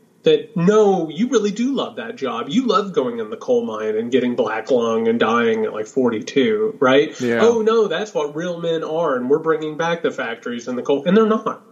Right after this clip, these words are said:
Speaker 2: Right.
Speaker 1: Those things aren't coming back.
Speaker 2: Yeah.
Speaker 1: And what's more, you wanna talk, and I, I, I made this argument in the book.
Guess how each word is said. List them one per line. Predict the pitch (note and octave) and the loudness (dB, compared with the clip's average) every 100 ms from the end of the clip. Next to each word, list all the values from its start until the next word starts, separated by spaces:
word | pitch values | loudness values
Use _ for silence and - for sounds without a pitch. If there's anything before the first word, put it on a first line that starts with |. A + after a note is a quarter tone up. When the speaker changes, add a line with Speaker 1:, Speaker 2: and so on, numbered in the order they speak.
| _ | _
Speaker 2:
Right. | A#2+ A#2 | -4 2
Speaker 1:
Those | D3+ A#3 | 4 2
things | C#4 D4+ A#3+ | -4 -4 -2
aren't | G3+ - | -4 -4
coming | G#3 G3 D3 B2+ | -4 -4 -6 -10
back. | D#3 C#3+ G#2+ - _ _ _ - | -10 -8 -12 -14 _ _ _ -10
Speaker 2:
Yeah. | B2+ B2+ | -6 -4
Speaker 1:
And | A#2 F#3+ F#3+ F#3 | 0 0 0 0
what's | G3 F#3+ | -2 -2
more, | F#3+ A#3 D4 F#3 F3 - _ _ _ _ _ | -2 0 0 -2 -4 -10 _ _ _ _ _
you | - G3+ | -2 2
wanna | C4+ B3 | 4 2
talk, | - G3 F#3 | 0 -4 0
and | E3 | 0
I, | F3 | 0
I, | F3 D3+ D#3+ D#3+ | -2 -2 -2 -2
I | D#3 | -2
made | D#3+ E3+ | -2 -4
this | E3 | -6
argument | D#3 C#3+ C#3 B2 | -2 -2 -2 -4
in | A#2+ | -4
the | |
book. | A#2 E2+ - - | -4 -6 -6 -14